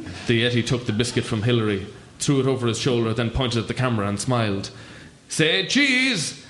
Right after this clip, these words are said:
Hillary snapped the Yeti. The Yeti pointed at the camera again and stood between Tenzing and Hillary. The three Summiteers grinned, and the Yeti held the camera in his long arm's length for a selfie. Click.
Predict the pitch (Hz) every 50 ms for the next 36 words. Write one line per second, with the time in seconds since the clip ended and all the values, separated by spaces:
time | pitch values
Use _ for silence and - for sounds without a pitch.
0 | - - 156 151 139 127 120 120 - - 165 143 - - 143 135 143 139 113 117
1 | 110 101 101 - - - - - - - 139 156 170 175 156 160 147 - 160 175
2 | 165 156 143 131 135 127 - 123 151 151 151 147 143 139 135 - 151 143 135 120
3 | 117 117 120 - - 160 147 131 120 139 135 147 143 131 117 - 151 147 143 127
4 | 131 123 123 113 123 143 143 135 117 110 104 98 - - - - - 127 - -
5 | 175 170 156 - - 156 156 151 151 160 156 151 143 120 117 151 160 165 156 131
6 | 113 104 117 117 120 120 120 127 135 131 135 131 120 113 127 131 131 127 117 117
7 | 110 - 127 123 117 113 107 107 107 110 98 104 107 113 113 113 110 113 110 113
8 | 113 117 117 117 113 107 110 117 117 110 107 113 - - 104 101 - - 110 107
9 | 107 - - 101 95 - - - - - - - - - - - 240 - - -
10 | - - - 190 180 - - -